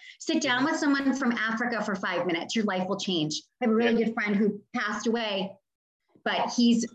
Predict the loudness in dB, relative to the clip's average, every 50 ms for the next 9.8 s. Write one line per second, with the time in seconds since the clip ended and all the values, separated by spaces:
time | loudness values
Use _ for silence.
0 | -2 2 4 4 4 4 4 4 4 4 4 4 2 2 2 2 2 2 2 2
1 | 0 -2 -6 -10 _ _ _ _ _ _ _ _ _ _ 0 0 2 2 2 2
2 | 0 -2 -2 -4 -4 -2 0 0 0 0 0 2 2 2 2 2 0 0 0 0
3 | 0 0 -2 0 0 0 0 0 0 0 0 0 -2 -2 -2 0 0 0 0 0
4 | -2 -4 -8 -16 _ -10 -8 -4 0 2 4 4 4 2 0 -2 -2 -2 -2 -4
5 | -6 -10 _ -20 -6 -2 0 2 2 2 2 4 2 2 2 4 4 4 4 4
6 | 2 2 2 2 4 4 4 2 2 0 0 0 0 -2 -2 -2 0 0 -2 -2
7 | -4 -4 -6 -6 -8 -14 -20 -20 -20 -20 _ _ _ -4 -2 0 0 0 0 -2
8 | 0 2 4 4 4 4 4 2 0 2 4 4 6 8 8 8 8 6 4 2
9 | 0 -2 -2 -2 -2 -2 -2 0 0 -2 -2 -2 0 0 -2